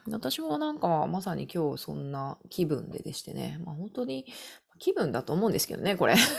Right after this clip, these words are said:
<laughs> 体、体温とかね、あの、お腹のね、空腹具合とか、そういう気分だと思うんですけど、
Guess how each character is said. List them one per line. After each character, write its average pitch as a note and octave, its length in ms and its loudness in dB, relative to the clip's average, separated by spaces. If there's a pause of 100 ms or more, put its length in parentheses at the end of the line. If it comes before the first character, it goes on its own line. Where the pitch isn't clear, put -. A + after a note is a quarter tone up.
(260)
<laughs> A4+ 540 4
体、 D#3 300 8
体 D#3 340 4
温 - 200 -4
と - 100 -6
か A#2 100 -4
ね、 E3 320 2
あ - 260 -8
の、 C#3+ 160 -6
お C3+ 60 -6
腹 C3 280 -6
の B2+ 440 -6
ね、 D3 200 0
空 C3 200 -4
腹 E3+ 200 -6
具 C#3+ 160 -2
合 A#2 100 0
と - 120 -14
か、 - 140 -8
そ - 180 -6
う C#3+ 60 -2
い D3 40 -4
う - 40 -8
気 G3 160 0
分 D#3+ 160 -2
だ - 100 -10
と - 100 -10
思 F#3 160 -2
う - 20 -2
ん F3 40 -4
で - 80 -4
す - 80 -6
け F#3 100 -6
ど、 F#3 220 -2